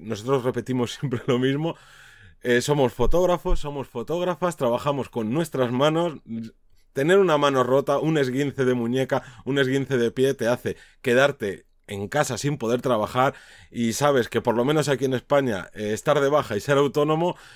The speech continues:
es sinónimo de no cobrar. Entonces, tenemos que darle muchísima importancia a este plan de emergencia y es lo que vamos a hacer en este podcast, como bien has dicho, con estas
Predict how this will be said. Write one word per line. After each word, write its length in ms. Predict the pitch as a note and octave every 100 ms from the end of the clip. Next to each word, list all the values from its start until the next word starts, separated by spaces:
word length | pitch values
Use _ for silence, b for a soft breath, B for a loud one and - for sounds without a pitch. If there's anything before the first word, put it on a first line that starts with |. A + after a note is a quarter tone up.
| B
es 140 | B2+
sinónimo 520 | - B2 C3 C#3 D#3 F3
de 260 | C3 A#2 -
no 240 | C3+ C3
cobrar. 440 | B2 G2+ G2 F2 - -
Entonces, 720 | B2 B2 D3 C#3+ B2+ F#2+ - b b b
tenemos 320 | - C3 E3
que 80 | C#3
darle 320 | D#3+ D3+ D3+
muchísima 920 | C3+ C#3 C#3 C3+ - G#3 - F#3 E3+ E3
importancia 600 | D3+ C#3 C#3 E3+ F3+ E3+
a 20 |
este 180 | D3 D3+
plan 220 | C3+ D3+
de 40 | D#3
emergencia 640 | C3+ A2+ E3 F3+ - F2 B B B
y 380 | - C3+ E3+ - _ _
es 120 | A#2
lo 120 | A#2 G#2+
que 100 | G2+
vamos 180 | A2
a 40 | A2+
hacer 180 | B2 B2+
en 120 | B2+
este 200 | B2+ B2+
podcast, 420 | D3+ D#3+ A#2+ F2
como 240 | - F#2+
bien 160 | F#2 G#2+
has 140 | A#2+
dicho, 240 | B2+ D3 G2+
con 160 | G2+
estas 400 | G2 - F#2+ F#2